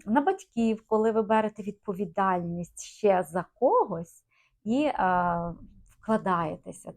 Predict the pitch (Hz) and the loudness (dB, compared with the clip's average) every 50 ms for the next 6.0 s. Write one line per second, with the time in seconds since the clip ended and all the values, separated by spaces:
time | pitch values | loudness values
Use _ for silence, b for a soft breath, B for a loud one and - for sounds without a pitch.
0 | _ - 185 185 - 180 180 - 185 175 - - 180 - 196 - 185 165 170 165 | _ -8 -8 -8 -8 -10 -12 -10 -10 -10 -10 -10 -12 -12 -10 -8 -8 -6 -6 -4
1 | 160 - 226 285 359 392 381 370 349 339 339 339 320 - _ _ b b b b | -2 0 0 0 0 0 -2 -2 -2 -4 -4 -6 -8 -10 _ _ b b b b
2 | b b - 202 202 196 196 190 190 190 180 - - 196 190 - - 220 269 370 | b b -4 -2 0 2 2 2 4 2 2 0 -4 -8 -8 -8 -4 -2 -2 -2
3 | 403 - - 269 247 226 208 196 196 190 - 196 233 302 302 254 - 202 185 175 | -2 0 2 2 2 2 2 -2 -4 -6 -4 -2 0 0 0 -2 -4 -6 -6 -6
4 | 165 165 165 190 233 247 - 220 - - 180 170 - - - 165 151 165 208 233 | -6 -6 -4 -4 -4 -4 -6 -10 -12 -10 -10 -10 -10 -12 -16 -10 -6 -6 -4 -4
5 | 214 185 156 156 160 170 196 220 220 - 170 - - - 160 165 170 196 196 - | -4 -6 -8 -8 -8 -8 -8 -8 -8 -8 -10 -14 -14 -14 -12 -10 -8 -10 -10 -12